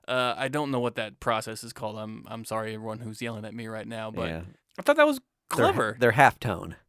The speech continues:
Speaker 1: Yes. <laughs>
Speaker 2: <laughs>
Speaker 1: Yes.
Speaker 2: Everyone is ha-, if you're a comic book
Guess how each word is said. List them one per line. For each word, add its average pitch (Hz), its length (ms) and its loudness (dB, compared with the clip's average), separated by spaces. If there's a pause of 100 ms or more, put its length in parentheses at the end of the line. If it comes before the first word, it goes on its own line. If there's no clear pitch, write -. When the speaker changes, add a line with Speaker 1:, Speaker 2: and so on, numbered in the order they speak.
(200)
Speaker 1:
Yes. 160 520 6 (180)
<laughs> 160 100 6 (520)
Speaker 2:
<laughs> - 300 -4
Speaker 1:
Yes. - 520 6
Speaker 2:
Everyone 143 480 8
is 127 140 0
ha-, 127 220 8
if 117 120 -4
you're 143 140 8
a 127 40 4
comic 131 400 2
book 117 180 4